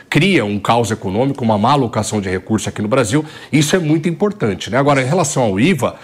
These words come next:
o iva é alto pelo custo político de aprovar uma reforma dessa magnitude. Já falei, são muitos, muitas décadas sem uma mu-, uma mudança significativa e isso trouxe, a gente arrastou os problemas até aqui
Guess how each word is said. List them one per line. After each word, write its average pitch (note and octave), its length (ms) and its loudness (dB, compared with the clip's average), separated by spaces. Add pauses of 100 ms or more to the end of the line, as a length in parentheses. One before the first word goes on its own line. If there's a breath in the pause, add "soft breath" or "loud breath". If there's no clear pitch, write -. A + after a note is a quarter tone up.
(160 loud breath)
o A#3 120 2
iva C4+ 160 4
é C4 40 4
alto G3 340 2
pelo A#3+ 240 -2
custo G3 320 -4
político D3+ 500 -2
de F3 140 0
aprovar E3+ 320 0
uma D3+ 140 0
reforma D3 400 0 (280 loud breath)
dessa C#3 340 0
magnitude. C#3+ 640 -2
Já G#2 100 0
falei, A2 380 0 (340 loud breath)
são G2+ 400 -2 (100)
muitos, C3+ 480 2
muitas C#3+ 340 2
décadas G#2+ 580 -2
sem A#2 220 -2
uma G#2 160 -2
mu-, G2 140 -4
uma F#2+ 160 -2
mudança G2 460 -2
significativa D3+ 840 -2 (280 loud breath)
e C3 120 4
isso D#3 240 0
trouxe, E3 560 2
a G#2+ 40 0
gente B2 240 -2
arrastou C3 480 0
os G3+ 80 -4
problemas A2+ 480 -2
até D3+ 180 0
aqui E3+ 300 -2